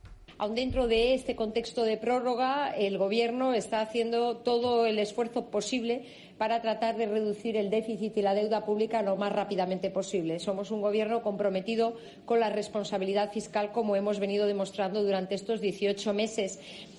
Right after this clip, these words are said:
De hecho, el Estado registra un superávit primario en lo que llevamos de año y, eh, estamos haciendo una gestión lo más,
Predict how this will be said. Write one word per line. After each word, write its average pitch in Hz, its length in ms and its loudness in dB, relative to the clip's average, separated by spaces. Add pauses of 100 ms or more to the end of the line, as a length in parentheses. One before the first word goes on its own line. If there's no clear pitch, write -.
(240)
De 233 220 4
hecho, 262 500 4
el 214 220 2
Estado 240 720 2 (140)
registra 208 840 0
un 220 180 0
superávit 214 520 0
primario 220 440 0
en 240 60 0
lo 214 100 2
que 208 100 2
llevamos 196 440 0
de 220 100 2
año 254 340 0 (400)
y, 226 340 4
eh, 190 500 4
estamos 214 340 -2
haciendo 220 380 2
una 220 320 2
gestión 226 460 0
lo 202 120 2
más, 214 320 0